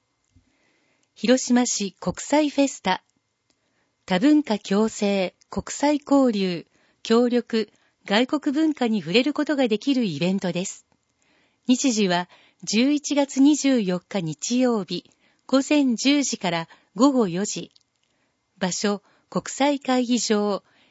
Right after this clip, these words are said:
平和大通り緑地帯。内容、講演、発表会、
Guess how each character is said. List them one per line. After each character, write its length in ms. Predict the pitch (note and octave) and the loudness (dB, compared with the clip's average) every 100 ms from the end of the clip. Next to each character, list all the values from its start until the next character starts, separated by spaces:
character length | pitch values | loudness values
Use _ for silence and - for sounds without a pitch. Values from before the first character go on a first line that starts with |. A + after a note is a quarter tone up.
| _ | _
平 260 | A3 C4+ | 4 4
和 180 | D4 C#4+ | 4 2
大 200 | C#4+ C#4+ | 2 2
通 240 | C4+ C#4+ C4 | 2 2 2
り 120 | E3+ | -2
緑 240 | D3+ C#3 - | -6 -8 -10
地 160 | - - | -8 -4
帯。 280 | G3 F#3+ - _ _ _ _ _ _ _ _ - | -4 -6 -10 _ _ _ _ _ _ _ _ -2
内 340 | G3+ A3 G3+ | 0 0 -2
容、 380 | G3+ G3 G3 G3 _ _ _ _ | -2 -2 -6 -10 _ _ _ _
講 340 | - B3 B3+ | 2 4 4
演、 380 | A#3+ A#3 A3+ G#3 - _ | 2 2 -2 -4 -12 _
発 240 | - F#3+ - - | -4 -4 -4 -2
表 240 | C#4 C4+ | 0 0
会、 320 | - F#3+ F3+ | -2 -4 -4